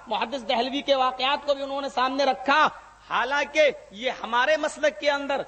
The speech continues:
ये हमारे मजहब के अंदर इतनी कुशादगी है कि वो आपके बड़े से बड़े आलिम का नाम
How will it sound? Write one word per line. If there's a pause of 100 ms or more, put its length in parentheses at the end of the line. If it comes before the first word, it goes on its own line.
(140)
ये
हमारे
मजहब
के
अंदर (200)
इतनी
कुशादगी
है
कि
वो
आपके
बड़े
से
बड़े
आलिम
का
नाम